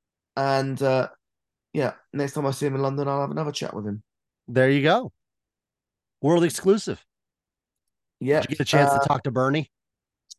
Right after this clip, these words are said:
Speaker 1: I, yeah, me and Bernie, uh, we, we spoke briefly, but, like, every single person was on him like dog heat. So, uh, um, the only thing I will say, and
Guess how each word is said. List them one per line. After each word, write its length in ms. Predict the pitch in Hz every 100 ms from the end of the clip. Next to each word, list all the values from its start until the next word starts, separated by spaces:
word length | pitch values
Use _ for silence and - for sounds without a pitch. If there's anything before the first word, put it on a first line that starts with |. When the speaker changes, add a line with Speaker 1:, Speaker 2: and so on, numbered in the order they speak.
| _ _ _ _ _ -
Speaker 1:
I, 240 | 175 185 - _ _ _ _ -
yeah, 160 | 196
me 120 | 190
and 100 | 185
Bernie, 440 | 185 175 170 165 -
uh, 360 | 147 151 147 -
we, 260 | 151 156 - -
we 180 | 143 147
spoke 400 | - 160 156 -
briefly, 360 | 160 147 165
but, 220 | 165 165 165
like, 360 | 156 151 - _ _ _ -
every 220 | 170 160
single 340 | - 160 147
person 400 | 127 151 143 139
was 100 | 131
on 100 | 127
him 100 | 123
like 200 | 120 104
dog 220 | 123 120 120
heat. 280 | 110 98 _
So, 500 | - 117 117 113 107
uh, 220 | 107 107 _ _ _ _ _ _ 117
um, 220 | 117 101
the 100 | 185
only 120 | 202
thing 160 | 196 180
I 80 | 160
will 260 | 147 135
say, 360 | 120 127 120 123
and 220 | 120